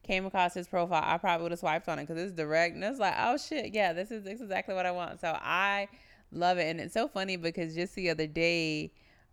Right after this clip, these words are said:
um, one of these people that I follow, like, one of these poly pages was literally like, um,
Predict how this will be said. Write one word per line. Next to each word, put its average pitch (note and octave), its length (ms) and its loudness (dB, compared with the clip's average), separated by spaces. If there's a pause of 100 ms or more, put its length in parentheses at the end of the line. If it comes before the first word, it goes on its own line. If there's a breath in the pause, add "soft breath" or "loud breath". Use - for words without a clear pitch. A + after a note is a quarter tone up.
(120)
um, D3+ 440 -2
one E3 160 0
of F3+ 160 -4
these D#3+ 680 -4
people F3 300 -4
that D3+ 140 2
I C#3+ 100 0
follow, D3+ 520 -2
like, D3+ 180 -6
one D3+ 120 -6
of D3+ 40 -6
these D3+ 140 -10
poly D3 300 -4
pages D3 440 -8
was D3+ 160 -14
literally D#3 640 -6
like, C#3+ 400 -6 (100)
um, D3 580 -10